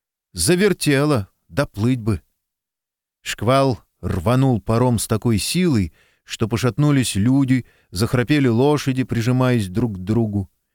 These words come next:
С чьей-то головы сорвало белый платок, словно кто-то расправил его в воздухе невидимыми руками, унося в реку, как большое письмо. У деда Терентия буря выхватила с воза пустое ведро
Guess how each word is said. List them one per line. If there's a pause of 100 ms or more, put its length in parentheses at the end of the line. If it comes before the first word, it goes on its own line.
(140)
С
чьей-то
головы
сорвало
белый
платок, (240)
словно
кто-то
расправил
его
в (160)
воздухе
невидимыми
руками, (300)
унося
в
реку, (200)
как
большое
письмо. (960)
У
деда
Терентия
буря
выхватила
с
воза
пустое
ведро